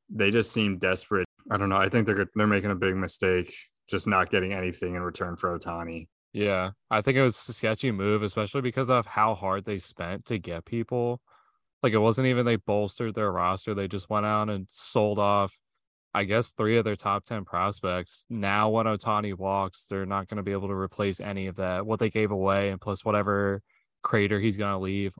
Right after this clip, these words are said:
Speaker 2: on their offensive and pitching staff.
Speaker 1: Yeah, and they have a really weak farm system. So they're a team that could have, you know, benefited from bolstering that. But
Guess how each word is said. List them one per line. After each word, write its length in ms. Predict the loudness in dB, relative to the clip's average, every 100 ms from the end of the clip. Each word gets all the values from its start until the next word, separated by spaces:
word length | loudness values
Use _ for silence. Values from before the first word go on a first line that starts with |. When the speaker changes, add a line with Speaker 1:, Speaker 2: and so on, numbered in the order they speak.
| -2
Speaker 2:
on 140 | 2
their 140 | 4
offensive 560 | 6 4 2 -2 -2 0
and 180 | -2 -2
pitching 320 | -4 -6 -8
staff. 420 | -8 -8 -8 -10 -18 _ _ _ -4
Speaker 1:
Yeah, 200 | -2 0
and 100 | 4
they 100 | 4
have 180 | 4 6
a 80 | 4
really 340 | 4 6 6
weak 220 | 6 4 2
farm 300 | 0 0 0
system. 340 | -4 -2 -2
So 120 | 2
they're 220 | 4 6
a 60 | 4
team 380 | 2 0 2 4
that 200 | 2 0 -6 _ _
could 260 | 0 2 4
have, 300 | 2 -2 -10 -20 _ _ _ _ _ -16
you 320 | -16 -8 -2
know, 100 | 0
benefited 520 | 2 2 0 -2 -2
from 160 | -4 -6
bolstering 520 | -4 -4 -6 -8 -6
that. 200 | -8 -8 -6
But 200 | -6